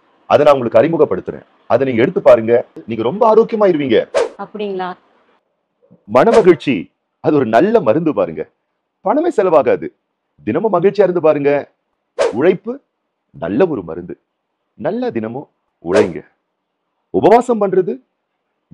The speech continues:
Speaker 1: நல்ல ஒரு மருந்து, வாரத்துல ஒரு முறையாச்சும் உபவாசம் பண்ணி பாருங்க. ஜெபம், அது ஒரு நல்ல மருந்து. வேதத்தை அனுதினமா வாசிப்பது,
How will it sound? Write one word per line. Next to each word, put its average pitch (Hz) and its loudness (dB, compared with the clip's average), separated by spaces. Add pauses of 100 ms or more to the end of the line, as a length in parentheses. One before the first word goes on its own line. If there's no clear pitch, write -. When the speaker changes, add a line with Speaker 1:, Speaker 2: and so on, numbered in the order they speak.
(180)
Speaker 1:
நல்ல 123 0 (120)
ஒரு 196 0
மருந்து, 143 -4 (680)
வாரத்துல 214 -2 (280)
ஒரு 185 -4
முறையாச்சும் 101 -8 (320)
உபவாசம் 139 -2
பண்ணி 104 -12 (520)
பாருங்க. 165 -6 (720)
ஜெபம், 180 2 (180)
அது 120 -8
ஒரு 147 -4
நல்ல 190 -4
மருந்து. 180 -8 (760)
வேதத்தை 123 0
அனுதினமா 127 -6 (100)
வாசிப்பது, 156 -6